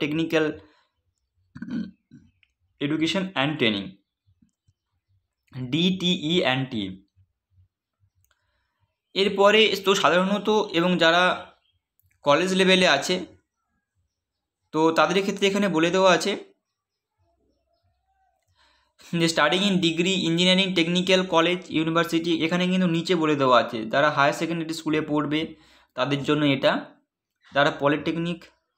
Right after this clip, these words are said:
এবং পলিটেকনিক কোনো, কোনো কোর্স করছে, তো তারা এই সেকশানে under-এ কিন্তু রেজিস্ট্রেশন করবে।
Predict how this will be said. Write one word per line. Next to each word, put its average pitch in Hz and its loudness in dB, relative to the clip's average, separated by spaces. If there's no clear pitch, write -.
এবং 151 -2
পলিটেকনিক 160 -2
কোনো, 147 -6
কোনো 147 -4
কোর্স 147 -4
করছে, 147 -2
তো 143 -6
তারা 139 0
এই 180 0
সেকশানে 156 -2
under-এ 139 -2
কিন্তু 143 -4
রেজিস্ট্রেশন 127 -4
করবে। 131 -4